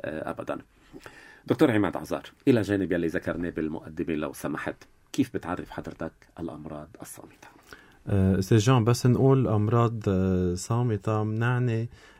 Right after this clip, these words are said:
Speaker 2: عدم قدرة، آه، الحواس بالجسم لتلقف وجود هيدي الأمراض،
Speaker 1: نعم.
Speaker 2: وبالتالي، آه، عدم، آه، وجود عوارض بتستدعي استشارة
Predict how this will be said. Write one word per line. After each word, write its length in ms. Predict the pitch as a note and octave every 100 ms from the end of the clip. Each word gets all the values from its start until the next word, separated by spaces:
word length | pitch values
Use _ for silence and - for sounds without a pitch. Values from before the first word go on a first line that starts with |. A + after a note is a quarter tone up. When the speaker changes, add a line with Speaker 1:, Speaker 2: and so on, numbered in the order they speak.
| -
Speaker 2:
عدم 400 | E2+ C3 C3 A#2+
قدرة، 400 | B2+ B2+ A#2 G#2 - -
آه، 800 | - G#2 F#2+ F#2 F2+ F2 F2 -
الحواس 720 | G2+ - A2 A#2 B2 A#2 - G2
بالجسم 840 | F#2 F#2 G2+ F#2+ A2+ - A#2 B2 - - - -
لتلقف 960 | A2+ A2+ A#2+ A#2 C3+ - A#2 - -
وجود 560 | - G#2 G#2+ G#2+ A#2+ G2+
هيدي 260 | F#2+ G2 G2
الأمراض، 560 | E2+ F#2+ F#2+ F#2+ G2+ - _ - F#2
Speaker 1:
نعم. 120 | G#2
Speaker 2:
وبالتالي، 840 | G#2+ A2 - B2+ B2 A#2+ A#2+ A2+ -
آه، 380 | G#2 G2 G2 F2+
عدم، 640 | G2+ C3 B2+ A#2 B2 A#2 -
آه، 260 | G#2 G2+
وجود 480 | G2+ G#2+ G2+ A#2+ A2
عوارض 600 | G2 G#2 A2 G#2+ G#2 G#2+ - - - _ -
بتستدعي 760 | A#2+ - A#2+ A2+ A2 A2+ -
استشارة 600 | A2+ - G#2 - A2+ G#2+